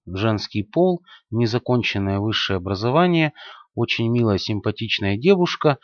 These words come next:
проходит у нас обследование. И, соответственно, я показывал в одном из своих предыдущих видео выполнение ею методики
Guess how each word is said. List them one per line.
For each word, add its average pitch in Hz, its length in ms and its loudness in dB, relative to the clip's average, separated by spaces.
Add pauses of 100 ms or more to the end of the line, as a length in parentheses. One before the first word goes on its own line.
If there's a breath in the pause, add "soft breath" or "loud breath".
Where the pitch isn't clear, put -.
(340 loud breath)
проходит 107 540 0
у 98 60 -4
нас 98 420 -2 (1300)
обследование. 151 1000 2
И, 180 100 2
соответственно, 135 760 0 (320 loud breath)
я 113 380 2 (180)
показывал 95 640 0
в 92 60 -2
одном 104 320 -2
из - 80 -8
своих 101 260 -4
предыдущих 101 640 -4
видео 95 420 -2 (640 loud breath)
выполнение 107 1000 0
ею 98 500 0 (840)
методики 107 760 -2